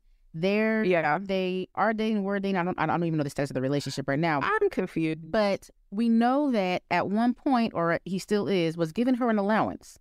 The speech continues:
Speaker 1: for being his
Speaker 2: Yeah.
Speaker 1: girlfriend, while he also was dating and, uh, clearly had a baby by somebody else.
Speaker 2: A
Speaker 1: Um,
Speaker 2: whole nother woman, yeah.
Speaker 1: so then,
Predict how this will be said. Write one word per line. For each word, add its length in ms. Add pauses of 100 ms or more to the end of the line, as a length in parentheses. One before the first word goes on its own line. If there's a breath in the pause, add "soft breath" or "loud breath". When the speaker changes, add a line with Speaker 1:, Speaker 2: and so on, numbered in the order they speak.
(340)
Speaker 1:
for 200
being 260
his 140
Speaker 2:
Yeah. 160
Speaker 1:
girlfriend, 340
while 300
he 260
also 580 (300)
was 140
dating 420
and, 160 (200)
uh, 60 (100)
clearly 400
had 140
a 40
baby 320
by 140
somebody 440
else. 400
Speaker 2:
A 120
Speaker 1:
Um, 120
Speaker 2:
whole 140
nother 220
woman, 380
yeah. 200
Speaker 1:
so 200
then, 580